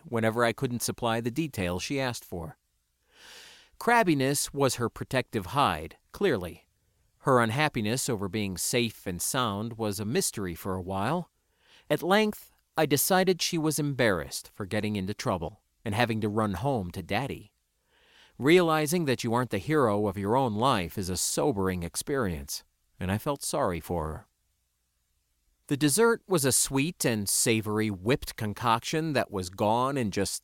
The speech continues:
three bites. I couldn't even form an opinion of it because it had no lingering presence on the palate. The rest of the table seemed very impressed, though, and we all clapped for the head chef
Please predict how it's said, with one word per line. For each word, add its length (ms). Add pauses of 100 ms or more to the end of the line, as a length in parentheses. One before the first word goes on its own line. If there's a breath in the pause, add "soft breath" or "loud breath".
(120)
three 280
bites. 500 (480)
I 80
couldn't 260
even 240
form 280
an 60
opinion 420
of 140
it 140
because 280
it 80
had 240
no 200
lingering 600
presence 520
on 100
the 80
palate. 420 (1000 loud breath)
The 100
rest 260
of 60
the 80
table 360
seemed 280
very 340
impressed, 520
though, 360 (120)
and 280
we 140
all 220
clapped 520
for 140
the 140
head 240
chef 440